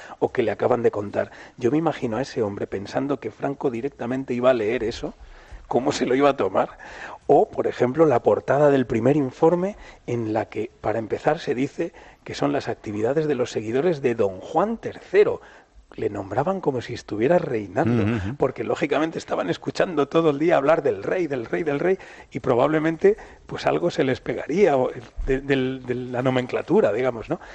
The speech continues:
Speaker 1: Son cu-, todos muy curiosos, y algo muy, muy bonito también es comprobar cómo no se limitaba a este tipo de informes,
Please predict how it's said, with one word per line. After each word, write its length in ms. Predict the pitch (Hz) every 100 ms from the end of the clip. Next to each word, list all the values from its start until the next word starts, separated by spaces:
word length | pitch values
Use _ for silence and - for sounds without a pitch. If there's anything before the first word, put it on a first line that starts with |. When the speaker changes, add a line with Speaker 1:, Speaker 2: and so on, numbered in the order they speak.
| -
Speaker 1:
Son 260 | - 143 147
cu-, 100 | 110 -
todos 280 | - 170 139
muy 120 | 131
curiosos, 460 | 123 110 107 110 -
y 120 | - - _ _ -
algo 360 | 143 147 151 -
muy, 680 | 127 123 143 139 131 123 -
muy 200 | 120 135
bonito 280 | 123 123 127
también 320 | 107 110 147 - - - -
es 240 | 135 - -
comprobar 720 | - 110 101 107 110 131 170 190 117 98 _ _ - - _ -
cómo 420 | 135 131 135 -
no 240 | 131 117 135
se 160 | -
limitaba 760 | 135 123 110 - 127 123 120 -
a 100 | 123
este 220 | 123 -
tipo 240 | - 117 107
de 60 |
informes, 540 | 101 - 123 113 127